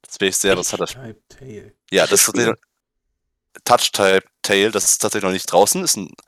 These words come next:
Speaker 1: ist, äh, wird von einem deutschen, ja, von einer deutschen Gruppe sozusagen programmiert. Und, äh,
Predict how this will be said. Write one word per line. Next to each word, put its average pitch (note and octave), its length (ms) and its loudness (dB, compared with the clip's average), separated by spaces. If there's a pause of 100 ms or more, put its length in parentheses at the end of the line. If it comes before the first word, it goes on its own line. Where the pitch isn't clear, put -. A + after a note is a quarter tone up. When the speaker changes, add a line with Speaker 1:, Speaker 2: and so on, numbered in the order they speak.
(540)
Speaker 1:
ist, - 460 0
äh, F#2 440 0 (640)
wird - 340 -4
von G2 380 0
einem F2 240 -4
deutschen, G2 500 -2 (580)
ja, D2 220 -4 (680)
von F#2+ 160 -2
einer F2 80 0
deutschen F2 220 -2
Gruppe A#2 220 -8
sozusagen E2 480 -2
programmiert. E2 520 -4 (640)
Und, F#2 540 2
äh, F2+ 280 4